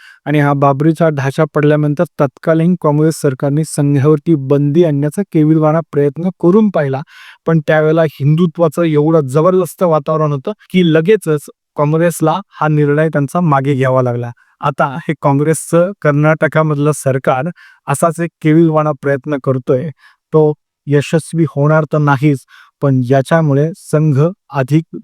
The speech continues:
दुपटीने वाढेल यात मात्र संशय नाही. मित्रांनो, हा व्हिडिओ आपल्याला कसा वाटला ते मला आवर्जून कमेंट करून सांगा.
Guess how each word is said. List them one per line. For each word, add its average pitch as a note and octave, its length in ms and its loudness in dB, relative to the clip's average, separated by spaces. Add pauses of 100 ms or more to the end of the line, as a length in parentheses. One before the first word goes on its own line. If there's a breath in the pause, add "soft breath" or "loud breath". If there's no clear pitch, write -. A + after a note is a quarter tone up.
(160)
दुपटीने F3+ 420 2
वाढेल C3+ 300 -2 (320 soft breath)
यात D3 220 0
मात्र D3 300 -2 (100)
संशय C#3+ 380 0
नाही. A#2+ 240 -4 (400 soft breath)
मित्रांनो, F3+ 400 2
हा E3+ 80 2
व्हिडिओ D#3 320 2
आपल्याला D#3 360 0
कसा F3 200 -2
वाटला D#3+ 280 0
ते D#3 140 -4
मला C#3+ 240 -2
आवर्जून D#3 400 0
कमेंट C#3+ 320 0
करून C#3+ 180 2
सांगा. C#3+ 320 -4